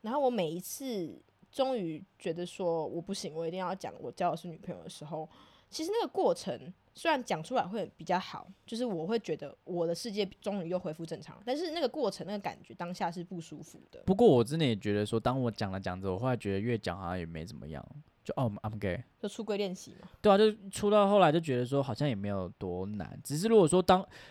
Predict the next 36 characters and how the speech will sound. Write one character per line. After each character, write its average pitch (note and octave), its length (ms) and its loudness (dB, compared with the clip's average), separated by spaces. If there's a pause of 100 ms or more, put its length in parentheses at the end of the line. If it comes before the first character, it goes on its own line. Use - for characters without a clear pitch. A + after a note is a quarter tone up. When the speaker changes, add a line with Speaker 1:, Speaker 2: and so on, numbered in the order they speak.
Speaker 2:
我， E3 100 4
我 E3+ 200 8
觉 F3 120 4
得 F3+ 80 4
Rahim E3+ 220 4
想 D3 180 2
讲 C3+ 160 4
的 A2+ 60 -2
就 B2 80 -2
是 C#3 100 0
说， C3 200 0
如 C3+ 100 0
果 D#3+ 100 4
我 C3 60 4
们， G2+ 100 -4
当 B2 140 0
我 C3 60 0
们 G2 280 -2 (240)
前 - 260 0
面 C#3 200 0
的 A2+ 100 0
人 F#2+ 160 0
一 D#3 80 -2
直 C#3 160 -6 (320)
就 D3+ 100 -2
是 D3+ 80 4
为 D3+ 240 6
自 D3+ 140 -4
己 A#2+ 140 -8
这 B2+ 100 -6
个 A#2+ 100 -2
身 A#2 280 -2
份 B2 160 2
而 G2+ 180 -2
努 G2+ 300 -6
力 F#2+ 240 -8